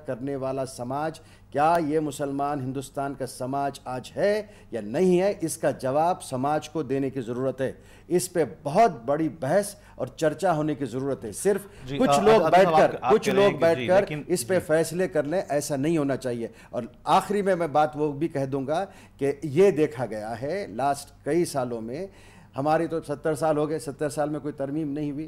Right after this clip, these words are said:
Speaker 1: کانسٹیٹیوشنلی ہمارے کانسٹیٹیوشن میں ایکول رائٹس کی بات ہوتی ہے، ہم ایکول رائٹ جب مانگتے ہیں تو عورتوں کے لیے بھی ایکول رائٹ مانگیں
Speaker 2: جی،
Speaker 1: گے،
Speaker 2: جی۔
Speaker 1: ان کے لیے بھی جو ہے حق، جسٹس مانگیں گے۔ کیا مسلمان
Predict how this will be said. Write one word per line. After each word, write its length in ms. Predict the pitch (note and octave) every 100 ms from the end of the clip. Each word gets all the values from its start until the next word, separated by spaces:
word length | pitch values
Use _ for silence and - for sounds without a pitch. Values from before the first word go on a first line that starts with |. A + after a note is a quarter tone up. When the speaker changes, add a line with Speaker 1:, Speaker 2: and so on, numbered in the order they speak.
| - -
Speaker 1:
کانسٹیٹیوشنلی 840 | C#3 C3 - D#3+ - D#3 D#3 D3
ہمارے 260 | C#3 C#3+
کانسٹیٹیوشن 560 | C3+ C#3 C#3 D#3 C3 D3
میں 160 | D3 C3+
ایکول 320 | C3+ D3+ C#3
رائٹس 280 | C#3+ D#3 -
کی 80 |
بات 260 | D3 D3 D3+
ہوتی 260 | D3+ D3+ D3+
ہے، 80 | D3+ - -
ہم 120 | C3+
ایکول 320 | D3 D3 D#3 B2+
رائٹ 240 | D3+ D#3
جب 180 | D#3 C3+
مانگتے 360 | C#3+ D3 D3
ہیں 180 | D3 D3 -
تو 80 | A#2+
عورتوں 280 | C3+ C3+ D3
کے 140 | D3+
لیے 160 | D3+ D#3
بھی 100 | D#3+
ایکول 280 | C#3+ D3+
رائٹ 300 | C#3 D3+ D3+
مانگیں 220 | C#3+ D3 C#3+
Speaker 2:
جی، 80 |
Speaker 1:
گے، 120 | C#3+ C#3 -
Speaker 2:
جی۔ 80 | F#3
Speaker 1:
ان 140 | D3+
کے 140 | D3+ E3+
لیے 200 | D#3+ E3+
بھی 140 | D#3+
جو 120 | C3+
ہے 120 | D3 D3+
حق، 160 | B2+ - - - - F#2+
جسٹس 520 | C#3 F3 - F#3+ D#3+
مانگیں 340 | E3 D#3+ D3+
گے۔ 140 | D3+ D#3 - -
کیا 300 | D#3 F#3+ F#3+
مسلمان 680 | D#3+ D#3 F3 D#3+ D#3+ F3